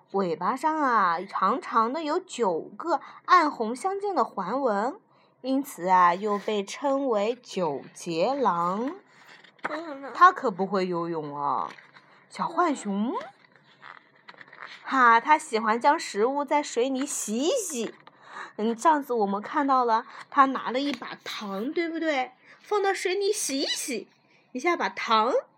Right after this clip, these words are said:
Speaker 1: 都洗没有了。它可不可爱？
Speaker 2: 可爱。
Speaker 1: <laughs> 好了，故事讲完了，许家豪和小朋友们说再见。
Speaker 2: 再见。
Speaker 1: 小朋友们，明天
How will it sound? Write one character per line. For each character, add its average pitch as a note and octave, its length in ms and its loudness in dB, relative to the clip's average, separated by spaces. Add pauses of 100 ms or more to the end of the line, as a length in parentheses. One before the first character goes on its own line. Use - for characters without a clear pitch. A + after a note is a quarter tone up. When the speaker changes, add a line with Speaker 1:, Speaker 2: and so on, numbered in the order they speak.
(120)
Speaker 1:
都 A#4 100 10
洗 C4+ 240 0
没 G#3+ 220 2
有 A#4 220 6
了。 D#3 240 -4 (840)
它 G3 360 -2
可 G3+ 180 -4
不 F3+ 100 -2
可 G3+ 140 -2
爱？ G3 400 -2 (260)
Speaker 2:
可 D#4+ 160 -4
爱。 C#4 540 2 (640)
Speaker 1:
<laughs> - 640 -20
好 G#3+ 140 8
了， E4 180 8 (400)
故 A#3 140 0
事 A#3 180 -4
讲 G#3 180 2
完 G#3 220 2
了， D#4 200 8 (360)
许 - 180 -6
家 G3+ 220 4
豪 A3+ 400 0
和 B3+ 180 -2
小 F3+ 200 -4
朋 F#3+ 120 -6
友 A#3+ 120 -2
们 B3 180 -2
说 C#4 160 -4
再 D#4 160 -2
见。 G4 160 0 (560)
Speaker 2:
再 G4 160 12
见。 G4+ 140 8 (1300)
Speaker 1:
小 F#3+ 160 4
朋 G#3 120 2
友 D4+ 160 6
们， D4+ 500 4
明 A3 260 2
天 F4 540 -2